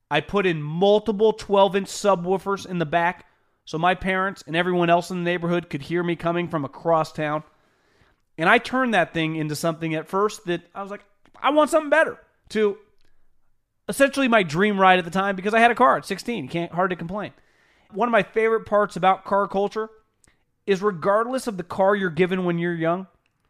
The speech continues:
you can find a way to make it cool. And that's what any young, innovative individual will do. I don't care what you're rolling in. And with over a hundred twenty-two million parts for your number one ride or die, you can make sure your ride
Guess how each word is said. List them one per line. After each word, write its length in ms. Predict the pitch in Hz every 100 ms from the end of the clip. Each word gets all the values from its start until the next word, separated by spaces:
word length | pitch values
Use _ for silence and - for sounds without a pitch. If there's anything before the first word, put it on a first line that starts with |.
| _ -
you 160 | 160
can 140 | 185 165
find 400 | - 175 175 170
a 40 |
way 220 | 156 156
to 80 | 147
make 220 | 143 135
it 80 | 120
cool. 280 | - 104 - _ _ _ _ _ _ _
And 140 | 131 143
that's 200 | 151 151
what 300 | 151 147 - _ _ -
any 200 | 156 165
young, 460 | 143 147 151 147
innovative 580 | 151 156 147 139 139 131
individual 680 | 135 131 135 139 143 147 - _ _ -
will 300 | 131 151 143
do. 240 | 135 110 - _ -
I 140 | 147
don't 160 | 175 156
care 200 | 160 143
what 380 | 127 139 160 139
you're 140 | 135
rolling 360 | 123 117 107 98
in. 120 | 87 _ _ _ _ _ _ -
And 140 | 156
with 140 | 160 180
over 260 | 220 233
a 60 | 190
hundred 320 | 190 233 233
twenty-two 420 | - 226 220 226
million 300 | 202 202 208
parts 420 | 180 151 127 143 - _ _ _ _
for 140 | - 180
your 140 | 185
number 360 | 175 175 202 233
one 280 | 220 220 208
ride 260 | 196 196
or 60 | 196
die, 380 | 180 156 107 - _ _ _ -
you 120 | 160
can 160 | 180 175
make 180 | 196
sure 180 | - 254
your 140 | 226 220
ride 420 | 208 190 117